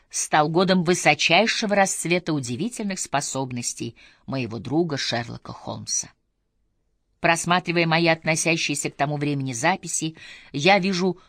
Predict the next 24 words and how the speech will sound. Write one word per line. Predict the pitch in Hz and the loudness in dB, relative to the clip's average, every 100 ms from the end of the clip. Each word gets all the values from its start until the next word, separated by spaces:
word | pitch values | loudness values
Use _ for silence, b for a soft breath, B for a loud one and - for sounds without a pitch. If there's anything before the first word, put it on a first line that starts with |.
| b | b
множество | 131 151 180 262 233 - 202 | -4 2 6 6 4 -4 -6
примечательных | - 160 147 - 139 - 131 127 | -4 -4 -2 -2 -2 -4 -10 -10
дел. | 113 120 113 - _ _ _ _ _ _ _ _ | -8 -8 -10 -14 _ _ _ _ _ _ _ _
Были | 156 208 208 | 0 2 2
среди | - 190 | 2 2
них | 202 196 | 2 2
загадочные, | 165 180 160 156 156 - - 151 147 - _ _ _ _ | 2 2 4 2 2 -2 -2 -6 -8 -14 _ _ _ _
были | - 131 123 | -8 -6 -6
трагические, | - 120 113 135 - - - 135 135 - _ _ _ - | -6 -8 -6 -6 -4 -6 -8 -8 -10 -14 _ _ _ -2
были, | 196 381 392 185 - _ _ _ | 2 2 0 -2 -4 _ _ _
на | - 403 | -6 -4
первый | - 208 143 147 | 2 2 2 -2
взгляд, | 143 175 226 - _ _ | 0 0 0 -2 _ _
незамысловатые, | 349 359 254 190 - 147 135 135 - 131 120 _ _ _ | -8 -2 0 0 2 2 2 0 -2 -10 -10 _ _ _
но | 185 214 | 0 2
все | - 254 | 2 2
они | 247 226 | 4 2
в | - | -2
той | - 285 269 | -2 0 0
или | - 240 233 | 0 0 2
иной | 226 240 | 0 0
степени | - 269 - 220 | -2 -4 -2 -2
позволили | 226 208 196 233 214 | 2 2 2 0 0
Холмсу | 196 - 320 285 - 165 | -2 0 0 0 -2 -4